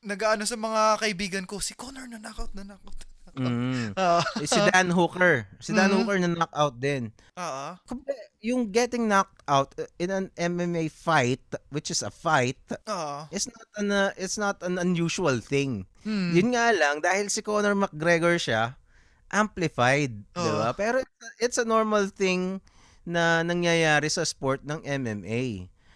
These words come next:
Speaker 2: Uh, and a lot of fighters, kahit sina Muhammad Ali, kahit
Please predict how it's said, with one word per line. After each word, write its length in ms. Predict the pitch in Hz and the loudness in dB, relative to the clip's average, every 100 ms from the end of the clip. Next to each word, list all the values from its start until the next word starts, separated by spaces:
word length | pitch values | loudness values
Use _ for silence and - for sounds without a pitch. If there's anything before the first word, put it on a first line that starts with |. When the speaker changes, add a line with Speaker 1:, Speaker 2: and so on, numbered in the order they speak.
| - _ | -20 _
Speaker 2:
Uh, 480 | - 135 135 131 127 - | -4 0 0 2 0 -2
and 180 | 196 226 | -6 -2
a 80 | |
lot 220 | 226 247 226 | 0 0 -2
of 100 | - - _ _ - | -12 -20 _ _ -2
fighters, 640 | 180 185 - 113 - - | 0 0 -2 -6 -6 -12
kahit 320 | - 117 113 | -8 -8 -6
sina 240 | 123 110 107 | -6 -6 -6
Muhammad 500 | 101 104 101 101 101 | -4 -4 -4 -6 -8
Ali, 580 | 120 147 175 175 165 165 - | -4 -4 -4 -6 -8 -10 -6
kahit 240 | 110 | -4